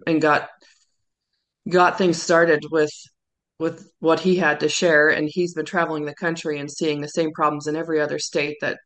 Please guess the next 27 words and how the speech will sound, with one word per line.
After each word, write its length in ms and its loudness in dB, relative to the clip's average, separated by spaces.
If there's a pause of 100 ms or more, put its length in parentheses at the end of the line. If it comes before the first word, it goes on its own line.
(140)
that 420 -4
we 140 -6
see 240 -6
in 100 -6
Nebraska. 920 -8 (580)
And 100 -6
so 100 -2
that 180 2
kinda 220 2
lit 180 -2
the 60 -6
fire. 480 0 (240)
Um, 380 -6 (920)
we 140 0
met 200 0
with 140 -6
Secretary 540 -4
of 60 -4
State 340 -4
Bob 160 -2
Evnen. 420 -8 (640)
He 140 -2
wouldn't 400 -4
meet 220 -4
with 140 -8
Doctor 320 -8
Frank, 360 -6